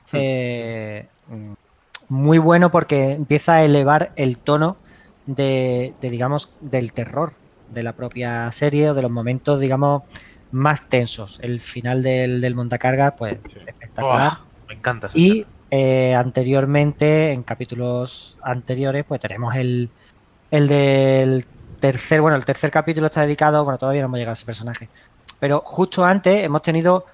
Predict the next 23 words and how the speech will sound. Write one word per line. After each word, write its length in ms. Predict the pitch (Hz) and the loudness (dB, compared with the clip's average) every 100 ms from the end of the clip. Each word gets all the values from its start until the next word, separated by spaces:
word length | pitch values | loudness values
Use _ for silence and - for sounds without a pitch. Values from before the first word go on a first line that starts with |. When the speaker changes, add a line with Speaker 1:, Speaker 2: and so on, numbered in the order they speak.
| _ _ - | _ _ -12
Speaker 2:
ciertos 440 | - 160 170 185 | 0 0 2 0
momentos 480 | 175 170 175 175 180 | 2 2 2 2 -2
como 240 | - 151 | 0 0
el 120 | 139 135 | 0 2
de 120 | 131 | 2
la 220 | 131 123 | 2 2
niña 540 | 127 135 151 156 151 | 0 -2 -2 0 0
o 140 | 139 131 | 0 0
en 200 | 123 131 | 0 0
él 240 | 151 151 - | 0 0 -4
durmiendo 380 | 143 135 143 143 | -6 -4 -2 -2
en 60 | 139 | -4
el 80 | |
sofá 440 | 139 139 - 151 - - | -4 -6 -2 -2 -2 -8
y 80 | |
mirando 380 | 123 120 127 135 | -6 -4 -2 -2
hacia 240 | 131 143 123 | -4 -4 -4
arriba, 380 | 135 156 143 - _ _ | -2 0 -2 -6 _ _
Speaker 1:
Sí. 140 | - 95 - | -20 -18 -14
Speaker 2:
que 60 | |
se 100 | 135 | -14
encuentra, 380 | 117 117 120 127 | -12 -10 -8 -8
pues, 340 | 127 127 120 | -6 -6 -8